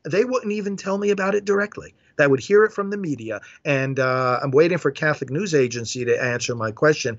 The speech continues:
How did they find out about this before I did, uh, that it had actually happened?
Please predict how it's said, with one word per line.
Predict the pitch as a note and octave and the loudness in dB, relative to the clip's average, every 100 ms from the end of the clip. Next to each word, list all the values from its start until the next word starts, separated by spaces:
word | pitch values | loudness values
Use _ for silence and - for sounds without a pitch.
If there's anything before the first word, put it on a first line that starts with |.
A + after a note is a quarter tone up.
| - - | -10 0
How | E3 | 2
did | D#3 G2+ | 2 2
they | D3+ | 0
find | G3 C3 A#2 | 0 -4 -2
out | A2 A2+ | 0 0
about | A2 A2 G#2+ | 0 -2 -2
this | B2 - | -6 -4
before | A2+ - G3 A3+ | -6 2 4 4
I | C#4 | 2
did, | - - - - - | 0 -16 -18 -16 -2
uh, | B2 A#2 | 2 2
that | A#2+ B2 | 2 0
it | B2 | 0
had | A#2+ B2 | 2 0
actually | B2 - A#2+ A#2 | 0 -4 -6 -2
happened? | D#3 D#3 - | -2 -2 -6